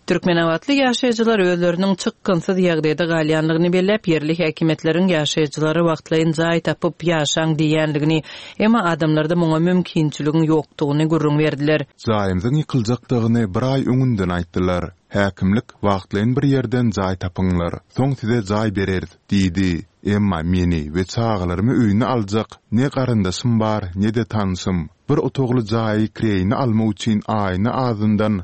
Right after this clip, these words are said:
Speaker 2: bir müň manat soralýar. Men bu puly öz gazanjym bilen töläp bilemok.
Speaker 1: Diýip köp çağaly ýaşaýjy gurrun berdi.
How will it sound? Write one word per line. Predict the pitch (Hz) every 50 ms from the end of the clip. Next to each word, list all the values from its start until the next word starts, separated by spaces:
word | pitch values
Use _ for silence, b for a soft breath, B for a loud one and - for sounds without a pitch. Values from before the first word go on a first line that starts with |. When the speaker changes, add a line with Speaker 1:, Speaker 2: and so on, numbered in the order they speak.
| - _ -
Speaker 2:
bir | 110 117
müň | 135 135 143 143 135 135
manat | 139 147 139 123 - - -
soralýar. | 104 95 95 95 95 92 95 92 95 95 95 92 90 87 92 - _ _ -
Men | 98 101 117 131 139 135
bu | 139
puly | - - 151 139 - 135 135 - - 135
öz | 143 143 120
gazanjym | 135 131 123 123 113 104 87 107 113 120
bilen | 110 110 117 117
töläp | 110 - - 98 95 98 101 104 - -
bilemok. | 107 110 110 107 92 87 87 87 82 - - - - B B B -
Speaker 1:
Diýip | 247 277 - -
köp | - 202 180 -
çağaly | - - 196 180 170 170 170 170 180 180
ýaşaýjy | 160 170 165 151 151 - - - 151 147 139 139 165 165 156
gurrun | 180 165 147 147 143 143
berdi. | 147 151 147 131 135 156 156 139 -